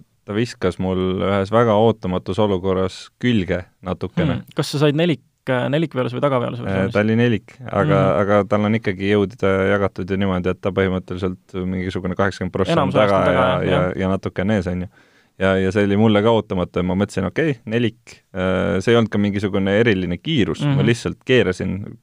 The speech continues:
Speaker 1: pööre oli küll nagu järsk,
Speaker 2: Mhm.
Speaker 1: aga, aga kiirust ei olnud, gaasi ei pannud ja, ja just nagu pöörde lõpetamisel natuke vajutasin ja siis ta korra natuke viskas külge.
Speaker 2: Mhm.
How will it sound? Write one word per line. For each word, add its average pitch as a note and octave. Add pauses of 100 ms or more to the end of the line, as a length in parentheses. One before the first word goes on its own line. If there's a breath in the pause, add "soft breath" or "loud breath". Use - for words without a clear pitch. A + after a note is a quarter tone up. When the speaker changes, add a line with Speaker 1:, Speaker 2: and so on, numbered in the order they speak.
Speaker 1:
pööre A#2
oli F#2
küll F#2+
nagu F#2+
järsk, C3 (180)
Speaker 2:
Mhm. C3+
Speaker 1:
aga, F2+
aga F#2
kiirust G#2+
ei A#2
olnud, G#2 (200)
gaasi A2 (400)
ei F#2
pannud G#2 (460)
ja, F#2
ja F2+ (320)
just F#2
nagu G2
pöörde A2
lõpetamisel G2+
natuke G2
vajutasin F#2+ (180)
ja F#2
siis G#2
ta F#2+
korra F#2+
natuke F#2
viskas -
külge. F#2 (160)
Speaker 2:
Mhm. C3+